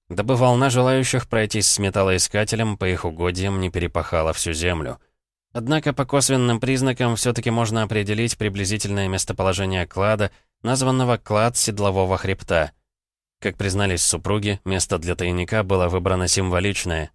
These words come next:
в десяти шагах от зазубренной скалы по направлению на полярную звезду.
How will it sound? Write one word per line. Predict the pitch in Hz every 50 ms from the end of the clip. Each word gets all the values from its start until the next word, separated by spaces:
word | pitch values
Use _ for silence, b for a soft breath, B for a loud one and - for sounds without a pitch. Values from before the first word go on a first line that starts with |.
| _ _ -
в | 92 95
десяти | 98 120 120 - 139 123 143 131
шагах | - 110 95 101 117 123 - 113
от | 95 87
зазубренной | 87 92 95 87 90 101 98 95 95 92 92 92 87 85
скалы | - - - - 80 80 87 101 107
по | - 92
направлению | 85 85 80 - 80 78 82 87 92 92 95 95 95
на | 90 87 -
полярную | - 85 82 82 78 78 80 82 85 82
звезду. | 78 87 82 85 82 82 80 78 76 64 58 -